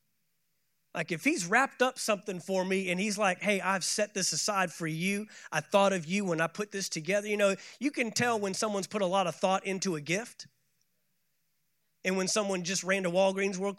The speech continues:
real quick to get some, 'cause they just found out on Facebook it was your birthday, you know, you can tell the difference. That's okay. It's the thought that counts, right? But you can tell when someone's really put a lot of effort. Jesus put a lot of effort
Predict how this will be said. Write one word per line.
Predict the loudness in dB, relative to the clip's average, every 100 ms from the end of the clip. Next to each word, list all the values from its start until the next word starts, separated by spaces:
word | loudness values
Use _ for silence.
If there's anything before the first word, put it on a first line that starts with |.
| -2
real | -2
quick | 0 -2 -2
to |
get | -2 0
some, | 0
'cause | 0 0
they | -2 -4 -14 -20 -20 -20 _
just | -4 0 4
found | 4 6
out | 6
on | 4
Facebook | 4 4 4 0 -2
it | -2
was | -2
your | 2
birthday, | 2 2 0 -2
you |
know, | -2
you | -2
can | 0
tell | 0
the | 0
difference. | 0 -2 -4 -8 -8 -12 _ _ _ _
That's | -4 2
okay. | 4 6 4 4
It's | 0
the | 0 0
thought | 2 2 2
that | 0
counts, | 2 0 0 2
right? | 6 6 4 -6 _ _ _ _ _
But | -2 -2
you |
can | -2 0
tell | 4 4
when | 4
someone's | 2 2 2 0
really | -2 0
put | 0
a | 2
lot | 4 2
of | 2
effort. | -2 -2 -8 -10 -18 -4
Jesus | 0 0 0 -2
put | 2 4
a | 6
lot | 6 6 6
of | 4
effort | 2 0 0 2 2 2 -4